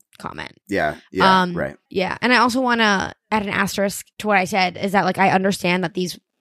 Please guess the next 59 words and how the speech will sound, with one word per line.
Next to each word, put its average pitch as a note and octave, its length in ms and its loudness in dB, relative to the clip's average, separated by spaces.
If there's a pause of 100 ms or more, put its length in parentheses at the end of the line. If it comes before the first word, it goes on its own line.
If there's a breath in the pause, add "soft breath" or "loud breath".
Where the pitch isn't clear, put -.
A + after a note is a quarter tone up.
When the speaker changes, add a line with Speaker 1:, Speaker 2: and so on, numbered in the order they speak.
(100)
Speaker 1:
women F3+ 260 2
are F#3 80 2
under, F3+ 160 2
like, E3+ 140 0
a D3 40 -4
lot C#3+ 140 2
of - 120 -4
pressure. G#3+ 500 2
And, F3 260 2
you F3 80 -4
know, D#3 120 -6
we've F3 120 -4
seen F3+ 240 -4
it F3 200 0 (500 loud breath)
all G#3 140 4
over C4 140 2
Bachelor A3+ 420 0
Nation, G3+ 300 0
especially F#3+ 380 0
recently, E3+ 440 -2
you D#3+ 120 -4
know, C3 320 -4
tied E3 280 2
to, F3 60 -2
like, D#3+ 180 0
the E3+ 100 2
Dylan E3 560 2
tweets E3+ 320 2
and, A#2 80 -6
like, C3+ 180 -4
the D#3+ 140 4
Bachelor E3 320 0
Nation D3+ 280 -4
responses D#3 540 -2
to D#3+ 100 0
the D#3+ 80 4
Dylan E3 280 -2
tweets B3 340 2 (400 loud breath)
about F#3 300 2
how F3 500 2 (500)
a F#3+ 80 -2
lot F3+ 220 2
of F3+ 140 0
former F3 560 -4 (160)
cast F3+ 480 -2
have F#3 180 -4
said F3 300 0
that E3+ 240 4
it's - 160 -10
is, F3+ 140 -6
like, F3+ 140 -6
a F3 60 -2
low F3 240 2
point F3+ 280 -2
in D3+ 60 -8
their D3+ 120 -4
life B3 340 2
and, F#3 100 -8
like, E3+ 200 -10